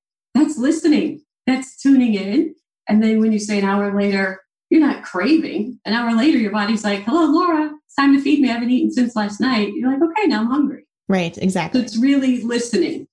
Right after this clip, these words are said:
Speaker 1: and connecting to that. That's really what will help you figure out as you're journaling about food.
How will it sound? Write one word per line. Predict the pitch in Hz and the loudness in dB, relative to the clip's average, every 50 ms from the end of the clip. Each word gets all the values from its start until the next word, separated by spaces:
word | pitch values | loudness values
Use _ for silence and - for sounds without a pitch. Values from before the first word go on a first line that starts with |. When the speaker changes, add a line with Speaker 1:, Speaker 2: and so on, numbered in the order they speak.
| _ - | _ -4
Speaker 1:
and | 202 190 185 185 180 - - - - 349 - _ _ | -2 -2 -2 -2 -2 -4 -4 -6 -10 -12 -12 _ _
connecting | - 214 202 208 208 - 202 190 170 | 0 2 2 2 -2 -2 -2 -4 -2
to | 180 165 | -2 -2
that. | 156 151 151 147 - | -2 -2 -4 -4 -4
That's | - 226 247 247 - - | -6 -6 -6 -6 -6 -4
really | 220 220 196 190 185 175 170 170 165 - _ _ _ _ _ | -2 -2 0 0 0 -2 -2 -2 -4 -8 _ _ _ _ _
what | - 190 202 202 196 - 190 | -6 -4 -4 -4 -4 -6 -6
will | 185 185 - - | -6 -6 -6 -4
help | - 208 208 208 208 | -4 -4 -4 -4 -4
you | 196 190 - _ - | -6 -6 -8 _ -6
figure | 214 214 208 196 190 190 185 | -6 -4 -2 -2 -4 -4 -4
out | 175 175 170 170 165 - - | -4 -4 -2 -4 -4 -4 -4
as | 185 175 180 | -4 -2 0
you're | 180 170 165 | 0 -2 -2
journaling | 160 - 185 196 202 208 196 180 170 170 175 | -2 -4 -2 0 0 0 0 0 0 0 -2
about | 160 - 165 160 160 160 160 - _ _ _ - | -2 -2 -2 -2 0 -2 -2 -4 _ _ _ -2
food. | 214 247 254 233 160 143 135 - - - | 0 0 2 0 0 0 -2 -4 -6 -8